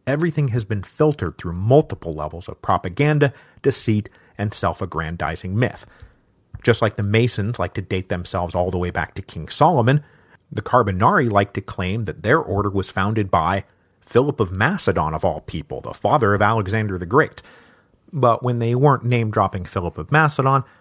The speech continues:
the more direct and repeated claim places a great deal of emphasis on Saint Theobald,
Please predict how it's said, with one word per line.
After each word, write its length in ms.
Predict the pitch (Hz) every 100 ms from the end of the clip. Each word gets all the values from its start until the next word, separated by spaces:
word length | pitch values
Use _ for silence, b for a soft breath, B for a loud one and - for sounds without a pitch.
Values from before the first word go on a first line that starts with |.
| b b
the 80 | 143
more 200 | 165 139
direct 560 | 120 127 180 110 - -
and 200 | 104 104
repeated 480 | 107 - 226 110 -
claim 340 | - 73 87 b b b b
places 320 | 165 156 151
a 60 | 143
great 340 | 147 208 113
deal 180 | 135 135
of 140 | 113 -
emphasis 460 | 113 120 - 107 - -
on 180 | 107
Saint 400 | 104 - 131 - -
Theobald, 520 | - 135 82 - -